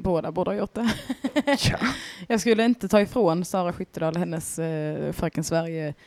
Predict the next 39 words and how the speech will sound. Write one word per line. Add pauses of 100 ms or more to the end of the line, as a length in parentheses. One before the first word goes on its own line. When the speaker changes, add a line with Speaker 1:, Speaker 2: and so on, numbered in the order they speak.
(180)
Speaker 1:
sjunde
plats,
eller
vad
det
var. (360)
Speaker 2:
Sjunde
plats
kan
hon
få. (200)
Speaker 1:
Ja, (140)
Speaker 2:
Mm. (100)
Speaker 1:
den
tar
hon.
Speaker 2:
Men,
eh,
alltså, (120)
ska
vi
upp
där
och
nosa
på
de,
eh,
höga
spottarna
så
vill
jag
nog
gärna
ha
Ebba
Busch
Thor.